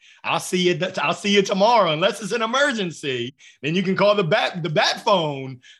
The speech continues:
"I'm off." And having that work-life balance, some people call it work-life integration, call it what you want, but you can burn out, uh, <laughs> by doing too much. And I believe that there's a time for everything. There's a time to work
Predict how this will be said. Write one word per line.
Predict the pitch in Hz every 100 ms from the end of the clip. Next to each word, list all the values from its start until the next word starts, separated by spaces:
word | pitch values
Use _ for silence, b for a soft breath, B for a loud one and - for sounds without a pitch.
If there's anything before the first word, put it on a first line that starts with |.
| B
"I'm | 226 254
off." | 302 311 220 127 - _ b b b 165
And | 170
having | 160 233 220 196
that | 185 175 156 - 113
work-life | 151 190 190 160 151 - 101
balance, | 110 131 104 85 -
some | 202
people | 170 143
call | 143 123
it | 107
work-life | 131 - 131 123
integration, | 123 117 110 120 127 127
call | - 277 240
it |
what | 165 156
you | 117
want, | 104 110 160 90 - b b b -
but | 127 117
you | 143 262 -
can | 170 143 123 101
burn | 147 202 175
out, | 208 196 110 107 _ _ b b 123
uh, | 131 131 - 175 156 _
<laughs> | -
by | 139
doing | 147 190 185
too | 175 226
much. | 202 247 165 - - - _ _ _ 123
And | 127 135
I | 175
believe | 220 190 185 208 196 147
that | 135 131 127
there's | 127 131 127
a |
time | 110 - 185 208 131 110 127
for | 151 175
everything. | 233 240 160 135 113 101
There's | 107
a | 101
time | 92 117 123 135
to | 117
work | 98 123 240 -